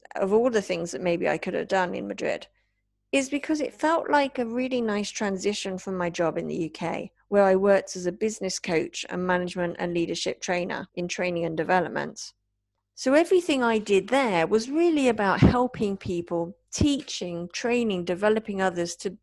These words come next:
to be a better version of themselves. Yes, things were different in terms of the topics I was training, but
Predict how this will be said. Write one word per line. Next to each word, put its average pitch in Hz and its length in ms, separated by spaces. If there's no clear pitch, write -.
to 214 100
be 233 160
a 370 60
better 202 200
version 170 420
of 156 140
themselves. - 720
Yes, 330 460
things 214 240
were 190 80
different 175 360
in 170 140
terms 175 340
of 170 100
the 175 80
topics - 600
I 156 120
was 160 120
training, - 520
but 339 420